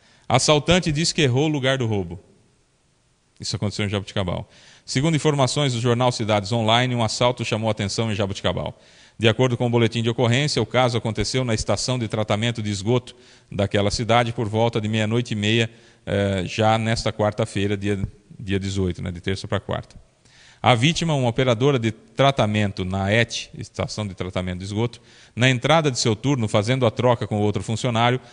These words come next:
ao chegar, a vítima e mais um colega foram abordados por seis homens encapuzados e armados. Os assaltantes fizeram com que as vítimas entrassem no almoxarifado,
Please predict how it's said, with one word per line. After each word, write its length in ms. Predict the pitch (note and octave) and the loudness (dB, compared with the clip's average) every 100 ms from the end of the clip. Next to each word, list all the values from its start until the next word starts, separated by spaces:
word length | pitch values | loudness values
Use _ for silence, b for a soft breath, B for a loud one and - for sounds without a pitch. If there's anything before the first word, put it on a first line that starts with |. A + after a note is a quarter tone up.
| B | B
ao 140 | - D3 | 0 2
chegar, 400 | - B2+ B2 C#3 | 2 4 6 6
a 60 | |
vítima 440 | A2+ A#2+ C#3 C3+ A2+ | 4 2 0 0 0
e 60 | |
mais 320 | G#2 A2 G#2+ A2 | 2 2 2 -2
um 60 | |
colega 400 | G#2+ A#2+ A2+ B2 | 0 4 4 2
foram 240 | A2+ B2+ C3+ | 0 0 0
abordados 640 | C3+ A#2 F#2+ A#2 B2 - B B - | 2 2 4 2 2 -4 B B -2
por 140 | C3 | 0
seis 580 | - - E3 F#3 F3+ A2 | 2 0 4 2 2 2
homens 420 | A#2+ B2+ B2+ A#2 | 2 4 2 0
encapuzados 960 | A2 G2 B2+ - A2 F#2+ G2+ A#2 A#2 - - | -2 2 0 2 -2 2 2 2 0 -6 -2
e 100 | A#2 | 2
armados. 760 | A#2 G#2 G2+ F#2 - - - - b b b b | 2 4 2 2 0 -8 -10 -12 b b b b
Os 140 | G2+ | -2
assaltantes 500 | A2 B2+ A2 C3 C3+ | 0 2 0 0 -2
fizeram 400 | - A2 A#2 B2 | -2 0 2 2
com 140 | A2+ A2 | 0 0
que 80 | A#2 | 0
as 120 | G2 | 0
vítimas 360 | A#2 A#2+ A2 | -2 -2 -4
entrassem 480 | G#2+ F#2+ A2+ A2+ G#2+ | -2 -2 0 0 0
no 60 | G2+ | -2
almoxarifado, 760 | G2+ G2 A2 B2 B2+ C#3 C#3 | -2 -2 -2 0 2 2 2